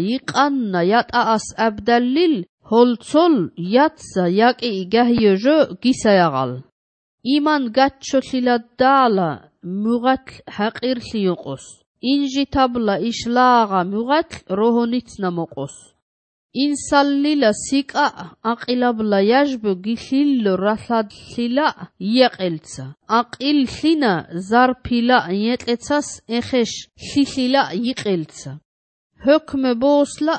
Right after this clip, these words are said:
აი გაჰიონა, იჟენნა, აი ბგაჩო, უოლლოხი, კეტოჟო გაა. აბდალლილა მიცა, დააბა იაჟი,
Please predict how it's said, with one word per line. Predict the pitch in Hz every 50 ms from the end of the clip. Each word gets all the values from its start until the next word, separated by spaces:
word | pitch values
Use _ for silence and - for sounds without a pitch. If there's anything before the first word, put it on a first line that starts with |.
| - _
აი | - 233 233 254 285 285 254
გაჰიონა, | 202 226 233 240 233 254 269 285 320 349 311 269 220 180 160 - _ _
იჟენნა, | - 226 247 240 233 233 233 226 226 220 220 220 233 254 294 320 - _ _
აი | - 208 226 240 233 220
ბგაჩო, | 196 190 185 175 185 214 247 294 - _ - - - 185 170 165 - _ _
უოლლოხი, | - 240 254 254 254 247 247 240 240 233 233 240 262 285 - - - 330 320 311 262
კეტოჟო | - - - 233 226 233 - 220 226 226 233 233
გაა. | 202 180 175 160 107 139 156 165 160 _ _ _ _ _ _ _ _ _ _ -
აბდალლილა | 208 226 254 240 240 - 285 285 277 277 277 262 269 269 254 254 247
მიცა, | 240 240 269 311 302 - - - 214
დააბა | 196 190 233 247 240 196 214 202 208 214
იაჟი, | 196 196 208 220 226 220 226 269 302